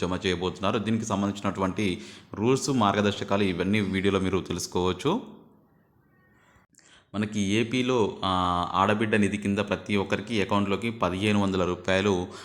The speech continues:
ఇవ్వబోతున్నారు. దీనికి సంబంధించి కొన్ని మార్గదర్శకాలు కూడా వచ్చాయి.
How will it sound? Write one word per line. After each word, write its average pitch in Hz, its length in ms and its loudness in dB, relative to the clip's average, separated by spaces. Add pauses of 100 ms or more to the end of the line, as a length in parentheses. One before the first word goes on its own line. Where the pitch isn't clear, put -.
(220)
ఇవ్వబోతున్నారు. 110 680 2
దీనికి 101 300 -4
సంబంధించి 101 500 0
కొన్ని 92 220 -2
మార్గదర్శకాలు 92 760 0
కూడా 95 140 0
వచ్చాయి. 95 420 -4